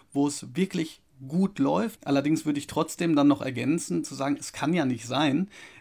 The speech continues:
dass quasi nur die Schulen richtig weit sind, die sagen, äh, „Wir machen einfach mal, weil vom Ministerium nichts kommt.“ Also da würde ich mir schon eine deutlich, äh, verbindlichere Zusammenarbeit wünschen.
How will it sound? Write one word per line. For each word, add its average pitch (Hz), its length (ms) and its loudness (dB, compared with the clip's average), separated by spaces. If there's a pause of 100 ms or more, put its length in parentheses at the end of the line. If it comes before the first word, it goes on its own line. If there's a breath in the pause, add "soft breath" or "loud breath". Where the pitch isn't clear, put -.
(120 loud breath)
dass 131 240 -4
quasi 143 340 0
nur 147 180 6
die 160 280 0
Schulen 160 520 2
richtig 147 520 -6
weit 131 280 -2
sind, 160 400 -2
die 135 100 -8
sagen, 135 480 2
äh, 127 260 -2 (280 loud breath)
„Wir 131 200 2
machen 143 340 4
einfach 143 320 2
mal, 135 240 2
weil 135 120 -4
vom 135 180 0
Ministerium 131 680 0
nichts - 380 -10
kommt.“ 120 260 -8
Also 123 140 -6
da 131 160 -2
würde 143 140 0
ich 139 120 -6
mir 131 120 4
schon 131 240 -2
eine 113 80 -4
deutlich, 123 500 -4 (400 soft breath)
äh, 123 160 -8
verbindlichere 139 920 2
Zusammenarbeit 117 840 -2
wünschen. 113 400 -12